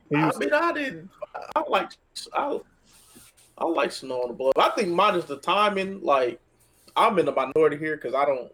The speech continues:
Speaker 2: like, I feel like if somebody says something about me, even though she wasn't saying anything about him, I don't,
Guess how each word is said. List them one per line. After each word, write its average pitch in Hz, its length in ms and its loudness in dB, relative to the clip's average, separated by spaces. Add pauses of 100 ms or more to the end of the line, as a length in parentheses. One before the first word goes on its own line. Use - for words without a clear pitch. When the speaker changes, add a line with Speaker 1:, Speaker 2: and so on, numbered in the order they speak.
Speaker 2:
like, 127 160 -2
I 123 80 -2
feel 143 160 0
like 123 160 0
if 123 140 -8
somebody 135 540 0 (560)
says 143 340 0
something 135 180 0
about 139 240 2
me, 156 80 -4
even 180 280 0
though 160 100 4
she - 160 -4
wasn't 170 420 2
saying 175 280 -4
anything 170 360 -6
about 165 320 -2
him, 165 220 -4
I 165 160 -2
don't, 160 140 -10